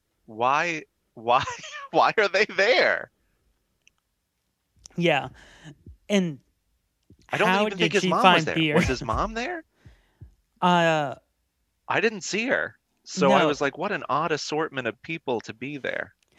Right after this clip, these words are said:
Speaker 2: The first time we saw this movie, Haley thought that that was Jessie J. <laughs>
Speaker 1: Oh my God. I can't think of what else I've seen her in. I meant to look it up.
Speaker 2: She's been in other stuff, but I understand the Jessie J thing.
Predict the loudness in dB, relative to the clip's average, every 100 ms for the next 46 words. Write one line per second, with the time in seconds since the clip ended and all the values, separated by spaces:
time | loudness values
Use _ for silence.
0 | _ -6 -2 -2 0 0 0 -2 -2 0
1 | -2 -2 -4 -2 -4 -4 -4 -4 -6 -8
2 | -8 -8 -8 -6 -6 -8 -12 -10 -10 -8
3 | -10 -10 -12 -4 -2 -4 -12 -20 -20 _
4 | _ _ -14 -14 -16 -12 -10 -10 -16 _
5 | _ _ -16 -10 -6 -6 -4 -6 -6 -8
6 | -4 0 0 0 -4 -4 -8 -4 -2 -2
7 | -4 -6 -4 -4 -4 0 0 0 -4 _
8 | _ -6 -6 -2 0 0 -2 0 0 2
9 | 2 -2 0 0 0 -6 _ _ _ _
10 | 0 0 0 -2 -2 -2 -4 -4 -4 -2
11 | -4 -6 -8 -6 -4 -4 -6 -8 -8 -8
12 | -10 -14 -14